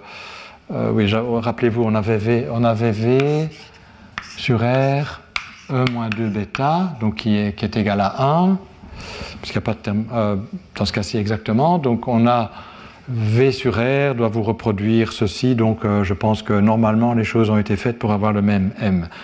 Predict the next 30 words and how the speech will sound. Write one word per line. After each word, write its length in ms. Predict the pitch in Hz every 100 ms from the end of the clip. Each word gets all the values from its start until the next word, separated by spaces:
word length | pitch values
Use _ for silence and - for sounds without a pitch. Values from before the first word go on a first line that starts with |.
| -
Donc 140 | 110
ce 80 | -
M-ci 640 | 120 113 117 - 143 147 139 - - -
est 80 |
le 120 | 110 110
M 200 | 110 113
qui 100 | 101
est 40 |
là. 200 | 87 85 - _ _ _ _ - - - - - - - - - - - - - - - - - - - - - -
Euh, 460 | 113 127 135 123 120 107 - -
je 40 | 117
sais 40 |
plus, 160 | 101 123
j'avais 160 | 120
mis 140 | 123 123
un, 120 | 123 120
un 140 | 131 123
moins 320 | 127 139 147
devant 360 | 135 120 123 120
un 40 |
V, 240 | 113 147
je 80 | 131
ne 60 | 120
sais 160 | 113
plus, 260 | 98 110 98 92
dans 100 | 104
la 120 | 107
définition. 640 | 104 120 104 101 120 117 113 - - - - - - - -
Euh, 680 | 101 101 101 98 98 98 98 92 - - - - - - - - - - - - - - - - _ -
non. 140 | -